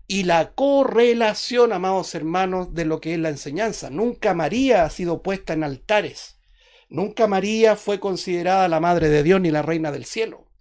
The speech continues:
La María de los Evangelios me refiero. Por lo tanto, la interpretación carece de correlación, de fundamento bíblico. Lo primero que nos hace pensar esto, hermanos,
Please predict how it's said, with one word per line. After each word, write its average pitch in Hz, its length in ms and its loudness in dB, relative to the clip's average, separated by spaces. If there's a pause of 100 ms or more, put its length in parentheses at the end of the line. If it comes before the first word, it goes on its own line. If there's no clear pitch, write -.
(140)
La 160 100 -12
María 156 640 2 (140)
de - 120 -8
los 135 200 -6
Evangelios 139 560 0
me 131 100 -8
refiero. - 500 -14 (500)
Por 190 160 0
lo 196 100 2
tanto, 240 280 4
la 208 100 2
interpretación 202 920 -2 (500)
carece 226 580 2
de 220 440 4
correlación, 202 960 0
de 147 120 -4
fundamento 170 600 -4
bíblico. - 540 -10 (920)
Lo 180 120 -2
primero 359 340 4
que 320 80 0
nos 262 180 0
hace 247 180 0
pensar 226 400 0
esto, 233 240 0
hermanos, 220 500 -4